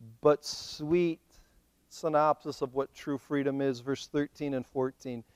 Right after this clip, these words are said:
"You, my brothers, were called to be free. Do not use your freedom to indulge a sinful nature. Rather, serve one another in love."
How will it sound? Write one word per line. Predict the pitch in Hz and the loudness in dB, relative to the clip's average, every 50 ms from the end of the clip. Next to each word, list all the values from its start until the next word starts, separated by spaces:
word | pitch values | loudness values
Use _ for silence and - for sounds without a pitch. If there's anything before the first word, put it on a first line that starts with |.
| _ _ _ _ - | _ _ _ _ -2
"You, | 139 151 | 0 2
my | 160 165 165 | 4 6 4
brothers, | 151 127 143 139 139 143 143 123 127 | 6 8 8 8 8 6 4 0 0
were | 131 127 | -4 -4
called | _ - 139 135 131 127 127 | _ 4 6 6 6 6 4
to | 127 | -2
be | 120 120 127 113 | -4 -4 -6 -6
free. | - - - 123 113 104 98 95 90 90 _ _ _ _ _ _ _ _ _ _ _ _ _ _ _ _ _ _ _ _ _ _ _ _ _ _ _ _ _ _ _ - | -6 -12 -12 -10 -8 -8 -10 -12 -16 -20 _ _ _ _ _ _ _ _ _ _ _ _ _ _ _ _ _ _ _ _ _ _ _ _ _ _ _ _ _ _ _ -6
Do | 175 185 | -2 4
not | 202 226 233 226 220 | 6 8 6 6 6
use | 208 185 180 143 151 | 2 2 2 2 2
your | 156 | -2
freedom | - - - 160 151 147 147 147 143 | -2 0 0 2 2 4 4 2 -2
to | - - 151 143 | -2 -4 -4 -4
indulge | 135 127 135 131 135 143 143 127 127 | -2 0 0 0 0 0 -2 -4 -8
a | 139 | -14
sinful | - - - 139 135 - 147 131 | -14 -10 -10 -12 -10 -8 -8 -6
nature. | 127 127 131 143 - - 170 170 180 185 _ _ _ _ _ _ _ _ _ - | -2 -2 -2 -2 -4 -4 -10 -10 -10 -12 _ _ _ _ _ _ _ _ _ -6
Rather, | - 175 214 285 302 311 311 269 233 202 175 156 131 113 104 - - - - - - - _ _ _ _ _ _ _ | 0 2 4 6 6 6 4 6 8 8 8 8 6 2 -4 -10 -18 -20 -20 -20 -20 -20 _ _ _ _ _ _ _
serve | - - - - - 277 294 294 277 233 185 160 139 127 117 120 - | -16 -12 -8 -2 0 2 4 4 4 4 4 2 0 -2 -6 -10 -14
one | - 170 170 196 208 | -4 0 2 2 2
another | 208 185 175 170 165 165 180 185 196 - - | 2 0 2 2 2 2 2 0 -2 -2 -6
in | 214 190 190 196 208 233 | -6 -6 -4 -4 -4 -4
love." | 262 311 320 302 285 240 196 - | -2 -2 0 -2 -2 -4 -8 -10